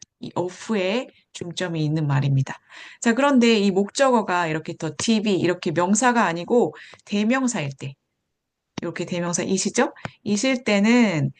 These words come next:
이렇게 동사와 부사 사이에만 가능하다라는 거예요. 동사와 부사 뒤에는 안 된다. 왜 그럴까요?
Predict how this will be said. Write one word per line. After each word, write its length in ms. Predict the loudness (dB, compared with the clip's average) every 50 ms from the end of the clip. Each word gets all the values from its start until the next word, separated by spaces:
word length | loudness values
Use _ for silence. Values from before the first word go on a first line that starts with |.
| -18 -20 -20 -20 _ _ _ _ _ _ _
이렇게 520 | -2 2 2 4 2 2 0 -4 -6 -6 -6 -8
동사와 920 | -4 -2 0 2 2 4 4 4 4 4 4 4 4 4 4 4 2 0 -4 -10 _ _
부사 640 | -14 -8 -6 -4 -2 0 2 2 2 2 0 -2 -6 -12 _ _ _ _ _ -14
사이에만 800 | -12 -12 -12 -6 -4 -2 0 0 0 0 0 0 0 0 -2 -4
가능하다라는 1040 | -6 -8 -6 -4 -2 -2 -2 -4 -6 -8 -6 -6 -6 -4 -4 -2 0 0 0 0
거예요. 280 | -2 -4 -8 -14 -18 -20 -20 _ _ _ _ _ _ _
동사와 800 | -4 0 0 2 2 2 2 2 2 2 2 2 2 2 2 0 -2
부사 440 | -6 -10 -8 -6 -4 -4 -4 -4 -8 -12
뒤에는 520 | -14 -8 -6 -4 -4 -2 0 0 0 -2 -4 -8 -12 -14 -12 -8
안 200 | -6 -6 -4 -2
된다. 340 | 0 0 -2 -2 -4 -6 -8 -10 _ _ _
왜 120 | 0 2
그럴까요? 500 | 2 2 2 -2 -4 -6 -8 -8 -8 -12